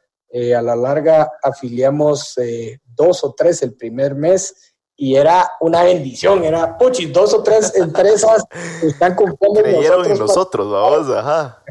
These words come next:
Speaker 1: <laughs> Cabal en, en, en cobrar, vamos, o sea, en, en que uno pueda ser el, el, el, la persona que te va a brindar los pagos electrónicos, ¿verdad? Entonces era una cosa bien complicada. Eh, el segundo mes,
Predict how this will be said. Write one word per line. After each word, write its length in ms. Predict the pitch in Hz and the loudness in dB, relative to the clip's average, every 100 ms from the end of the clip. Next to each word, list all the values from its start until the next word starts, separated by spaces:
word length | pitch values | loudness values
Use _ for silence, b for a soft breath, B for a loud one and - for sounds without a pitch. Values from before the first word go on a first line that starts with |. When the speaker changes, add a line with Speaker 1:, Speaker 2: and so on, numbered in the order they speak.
| - 160 | -4 -2
Speaker 1:
<laughs> 1200 | 143 254 196 - - - _ _ _ - 156 - | 2 2 0 -4 -20 -20 _ _ _ -18 -10 0
Cabal 400 | 131 139 156 180 | 2 4 4 2
en, 280 | 175 160 - | 2 0 -4
en, 180 | 139 143 | -6 -4
en 140 | 151 139 | -6 -2
cobrar, 420 | 135 147 302 330 | 0 2 4 2
vamos, 360 | 151 208 294 180 | 2 4 4 2
o 60 | |
sea, 160 | 160 220 | 2 0
en, 100 | 233 | 0
en 160 | 180 - | -4 -2
que 100 | 160 | -2
uno 300 | 175 226 226 | 2 0 2
pueda 240 | 226 226 | 2 2
ser 240 | - 220 226 | 2 2 2
el, 160 | 226 160 | 2 0
el, 220 | 156 147 | -2 0
el, 360 | 156 139 135 - - | -2 -2 -6 -14 -6
la 160 | 147 | -4
persona 440 | 139 139 170 214 214 | -2 -4 -2 -2 0
que 100 | 214 | -2
te 160 | 185 | 0
va 80 | 139 | 0
a 40 | 170 | 0
brindar 380 | 190 185 190 214 | 0 0 0 0
los 260 | 190 - - | 0 -4 -8
pagos 400 | 175 220 220 196 | -2 -2 -2 -4
electrónicos, 880 | 175 139 - 262 294 269 - - 131 | -4 -6 -6 -4 -4 -4 -12 -12 -6
¿verdad? 220 | 139 185 | -2 0
Entonces 320 | 214 208 208 | 0 2 2
era 160 | 208 214 | 4 2
una 200 | 220 214 | 2 0
cosa 280 | 214 202 208 | 0 2 4
bien 180 | 208 208 | 2 2
complicada. 840 | 226 220 151 117 175 214 240 - b b b _ | -2 -2 -8 -6 -2 0 -2 -6 b b b _
Eh, 380 | 147 147 143 143 | -2 0 2 0
el 140 | 156 156 | -2 -4
segundo 420 | 151 175 202 165 | -2 0 0 0
mes, 560 | 196 262 - - - | 2 2 2 -6 -14